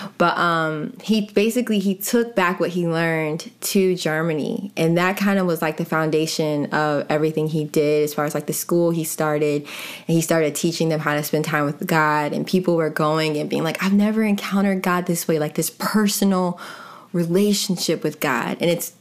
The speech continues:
and he got that from the African-American church. Like, he was triggered by that. And, um, I was just struck by that 'cause nobody ever talks about that.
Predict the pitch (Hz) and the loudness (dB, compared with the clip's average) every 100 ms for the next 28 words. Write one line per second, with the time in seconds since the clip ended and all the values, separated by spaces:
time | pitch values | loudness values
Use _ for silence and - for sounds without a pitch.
0 | - 175 170 160 - 226 269 285 254 254 | -2 0 2 0 0 2 2 2 0 -2
1 | - 220 294 - 185 175 180 175 - - | 0 0 0 0 0 2 0 -4 -12 -2
2 | 220 226 226 202 196 196 - 214 214 226 | 2 2 2 2 0 0 -2 0 2 2
3 | 208 208 190 - 240 330 - - - 180 | 2 0 -2 -2 0 0 -2 -6 -2 0
4 | 170 - 226 214 202 190 - - - - | 0 0 2 2 2 0 -4 -14 -12 0
5 | 247 247 214 180 156 156 156 - - _ | 2 2 0 0 -2 -2 -6 -14 -20 _
6 | 160 185 185 131 - - - 180 175 - | 0 2 2 0 -6 -10 -2 0 2 0
7 | 165 156 147 - 226 285 185 - - 190 | 0 0 0 0 2 0 -2 -4 -2 -2
8 | 226 - 151 135 117 175 170 202 240 220 | -2 -2 -2 -2 -2 0 2 2 2 2
9 | 170 151 151 143 139 180 190 202 220 226 | 0 -2 -4 -6 -4 0 0 2 0 0